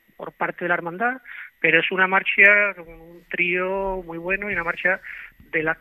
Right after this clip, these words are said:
que deberíamos de tocar más la hermandad. Después este programa lleva también, pues,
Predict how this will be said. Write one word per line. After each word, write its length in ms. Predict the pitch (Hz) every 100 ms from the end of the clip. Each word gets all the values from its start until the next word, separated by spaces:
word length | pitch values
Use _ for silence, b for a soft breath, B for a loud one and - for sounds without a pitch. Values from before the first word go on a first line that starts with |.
| -
que 640 | - 147 151 151 147 147 143
deberíamos 420 | 165 156 151 170 185
de 80 |
tocar 380 | 196 160 165 160
más 160 | 160 156
la 80 | 147
hermandad. 360 | 143 131 - - _ - B B B B
Después 320 | - - 220
este 140 | - 226
programa 440 | 220 240 240 233
lleva 360 | 214 202 202 208
también, 500 | 196 208 233 233 226
pues, 600 | 180 175 170 170 170